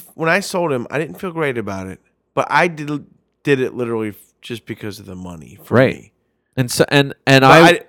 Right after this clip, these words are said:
Speaker 1: but I
Speaker 2: and
Speaker 1: didn't
Speaker 2: I
Speaker 1: feel
Speaker 2: didn't
Speaker 1: great
Speaker 2: wanna
Speaker 1: about
Speaker 2: sell
Speaker 1: it.
Speaker 2: him either, but it
Speaker 1: Yeah.
Speaker 2: was, but it really was like, how many more tenths am I gonna see shave off of this guy?
Speaker 1: Seriously.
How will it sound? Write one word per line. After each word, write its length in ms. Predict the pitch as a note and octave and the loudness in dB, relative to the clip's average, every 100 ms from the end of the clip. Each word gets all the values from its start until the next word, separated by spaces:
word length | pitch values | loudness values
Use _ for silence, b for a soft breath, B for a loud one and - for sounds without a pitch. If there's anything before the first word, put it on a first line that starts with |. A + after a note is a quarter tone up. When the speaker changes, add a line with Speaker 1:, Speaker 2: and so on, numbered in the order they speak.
| - | -4
Speaker 1:
but 120 | D3+ | 2
I 20 | |
Speaker 2:
and 80 | D3+ | 4
Speaker 1:
didn't 20 | |
Speaker 2:
I 160 | B2+ E3 | 6 8
Speaker 1:
feel 40 | F#3+ | 8
Speaker 2:
didn't 80 | G#3 | 6
Speaker 1:
great 80 | G#3 | 6
Speaker 2:
wanna 120 | G#3+ | 6
Speaker 1:
about 120 | G3+ | 6
Speaker 2:
sell 160 | A3+ A3 | 6 4
Speaker 1:
it. 20 | |
Speaker 2:
him 60 | A3 | 4
either, 240 | B3+ D4 E3 | 4 4 6
but 140 | C3+ | 8
it 20 | D3 | 8
Speaker 1:
Yeah. 20 | |
Speaker 2:
was, 220 | D#3+ D3 - | 6 2 0
but 140 | D#3 | 2
it 60 | F3 | 4
really 240 | F3+ G3 F#3 | 6 6 6
was 280 | F#3+ A#3 | 4 4
like, 160 | D#3 C#3 | 2 0
how 220 | - C#3 F3+ | 0 0 2
many 220 | G3 G3 | 2 0
more 240 | F3 E3+ | 2 2
tenths 500 | - - D#3+ B2 - | 2 0 -2 -2 -8
am 140 | - A#2+ | -4 0
I 100 | A#2+ | 0
gonna 220 | B2 B2 | 0 -4
see 240 | - B2 | -2 -4
shave 380 | A2+ - C3 B2 | -2 0 2 4
off 200 | A#2 C3+ | 6 4
of 120 | D3 A2+ | 2 0
this 220 | F#2 - | 0 -2
guy? 320 | F#2 E2+ D#2+ | -4 -2 -2
Speaker 1:
Seriously. 460 | E2+ G2 - F#2+ | -6 -12 -18 -20